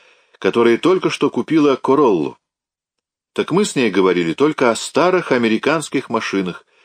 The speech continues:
какие они были замечательные. Вот и Вольво тоже стали не те, и никто тут ничего не может поделать. Как говорится, всему свой срок. Мальчишка явно стремится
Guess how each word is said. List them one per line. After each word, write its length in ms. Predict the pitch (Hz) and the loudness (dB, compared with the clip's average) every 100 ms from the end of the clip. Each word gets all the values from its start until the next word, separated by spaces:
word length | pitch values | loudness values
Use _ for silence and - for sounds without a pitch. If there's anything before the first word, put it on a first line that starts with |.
| _ | _
какие 440 | - 98 - 175 165 | 0 0 0 2 2
они 200 | 151 135 | 0 -2
были 280 | 85 123 113 | 0 0 -2
замечательные. 880 | 98 95 - 87 80 78 73 71 _ _ _ _ _ _ _ - | -4 -6 -2 -2 -2 -6 -10 -12 _ _ _ _ _ _ _ -4
Вот 200 | 120 - | -2 0
и 100 | 156 | 0
Вольво 640 | 87 107 139 143 131 113 _ _ _ _ | 2 4 4 2 2 0 _ _ _ _
тоже 340 | - 117 107 107 | 0 0 0 -4
стали 360 | - 107 104 | -2 0 0
не 160 | 98 101 | 0 -2
те, 320 | - 98 95 - _ _ _ _ _ _ _ _ _ | 0 0 0 -4 _ _ _ _ _ _ _ _ _
и 120 | 92 | -4
никто 380 | 92 90 - 175 | -2 -2 0 0
тут 200 | 175 151 | 0 -4
ничего 420 | 92 - - 107 | -4 -4 0 0
не 120 | 127 85 | 0 -4
может 320 | 170 101 - | -6 -6 -10
поделать. 600 | 76 71 73 71 - _ _ _ _ _ _ _ _ _ | -8 -4 -6 -6 -18 _ _ _ _ _ _ _ _ _
Как 200 | - 156 | -4 -2
говорится, 640 | 170 156 131 170 - 147 | 0 2 2 0 -2 -2
всему 460 | 135 - 95 85 151 | -2 -4 -4 -2 -4
свой 320 | - 98 131 | -4 -2 -4
срок. 440 | - 87 95 - - _ _ _ _ _ _ _ _ _ _ _ _ _ _ _ _ | -4 -4 -4 -6 -20 _ _ _ _ _ _ _ _ _ _ _ _ _ _ _ _
Мальчишка 540 | 78 76 - 87 - 95 | -6 -4 -4 -4 -4 -2
явно 360 | 85 117 117 | 0 0 -4
стремится 720 | 110 - 87 104 110 - 101 | -6 -4 -2 -2 -4 -2 -2